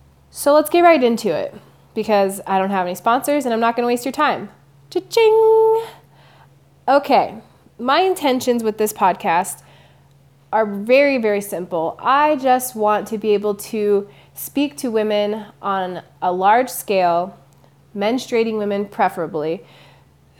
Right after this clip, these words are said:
who are very, very busy, but are seeking a little bit of coaching and a little bit of support when it comes to developing and integrating health into their lifestyle.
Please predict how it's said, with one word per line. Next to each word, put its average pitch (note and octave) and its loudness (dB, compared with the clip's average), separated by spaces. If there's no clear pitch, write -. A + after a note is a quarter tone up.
who C#4 0
are A3 2
very, G#3+ 2
very D4+ 2
busy, F3+ -2
but A3 2
are G#3 2
seeking D4+ -2
a G#3+ -2
little A3+ 0
bit A#3 0
of A3+ -6
coaching G#3 -4
and G3 -2
a - -2
little G3+ -2
bit G#3+ -4
of G3+ -6
support G3+ -2
when F#3+ -4
it E3+ -8
comes G3+ -4
to - -6
developing F#3+ 0
and E3 -8
integrating G#3+ -2
health G3+ 0
into G#3 -6
their F3 -2
lifestyle. D#3+ -2